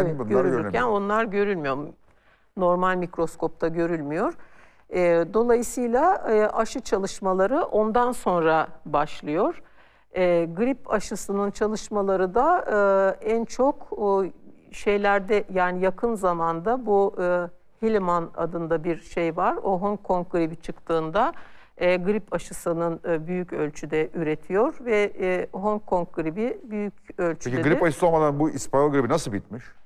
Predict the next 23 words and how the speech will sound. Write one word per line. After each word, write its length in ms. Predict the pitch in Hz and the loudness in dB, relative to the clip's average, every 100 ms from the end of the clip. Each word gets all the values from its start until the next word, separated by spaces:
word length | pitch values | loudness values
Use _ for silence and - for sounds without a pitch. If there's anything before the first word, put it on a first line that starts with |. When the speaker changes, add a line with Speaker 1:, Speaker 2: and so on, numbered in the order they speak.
| - _ _ _ _ _ _ _ _ _ _ | -20 _ _ _ _ _ _ _ _ _ _
Speaker 1:
E, 160 | 185 185 | 2 2
grip, 340 | 175 220 247 - | 0 -2 -2 -4
e, 180 | 214 180 - | -2 0 -2
zaten 520 | 170 196 214 208 226 | 0 2 2 2 0
sadece 480 | 220 196 202 208 208 | 2 2 2 0 -2
İspanyol 600 | 196 - 202 208 214 208 | -4 0 0 2 2 2
gribi 320 | 202 202 214 | 0 0 0
değil 140 | 359 415 | 0 0
ki, 140 | - | 0
ondan 320 | 190 196 247 | 0 2 2
önce 300 | 269 220 202 | 2 0 0
de 80 | 190 | 0
pek 280 | - 226 - | 0 -2 0
çok 240 | 214 - | -2 -2
pandemi 500 | - 202 196 208 247 | 0 0 0 -2 0
var. 200 | 202 170 | 2 2
Yani 320 | 170 175 185 | 2 0 2
Speaker 2:
Evet. 260 | - 180 175 | 0 -2 -2
Speaker 1:
grip 220 | 190 240 - | 0 -2 0
on 160 | 214 262 | 2 4
altıncı 500 | 233 208 208 196 185 | 4 2 -2 -4 -2
yüzyıldan 460 | 190 185 180 208 220 | -4 -4 0 0 0
itibaren, 680 | 190 - 180 175 214 392 | -2 -2 0 2 2 -2